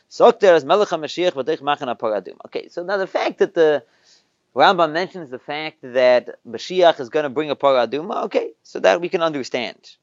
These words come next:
right? 'Cause the Rambam also brings the halachas of Mashiach. Aber es bleibt tamur, was der Rambam is der noch meisiv meiri yagalam in kein yiratzin. A reinstellen b'sefer halacha, bakoshu tefillah b'yas Mashiach. The Rambam is putting over here in a, in a book of halacha,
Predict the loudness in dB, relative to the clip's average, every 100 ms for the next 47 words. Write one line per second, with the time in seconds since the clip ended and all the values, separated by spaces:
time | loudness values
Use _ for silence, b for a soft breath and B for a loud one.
0 | _ -2 0 -2 -6 -8 -8 -10 -2 0
1 | 0 0 -2 -4 -8 -10 -4 2 2 2
2 | 0 -4 -4 -4 0 0 0 -8 _ B
3 | B B B B B 4 4 4 2 2
4 | -2 -4 0 0 -2 -4 -6 -4 -4 -6
5 | -8 -8 -4 -4 -2 -2 -2 -2 -2 2
6 | 2 2 2 4 4 2 0 -2 0 2
7 | 2 2 -2 -20 _ _ _ b b b
8 | b 0 2 0 0 0 0 -2 -6 -6
9 | -4 -4 -4 -2 -2 2 2 2 -4 -4
10 | -4 -4 -6 -8 -4 -4 -4 -10 -10 -16
11 | -8 -4 -2 2 2 2 -2 _ -2 0
12 | -2 0 0 2 0 -4 _ _ -20 -12
13 | -6 -6 -4 -4 -4 -2 -2 2 2 4
14 | 4 4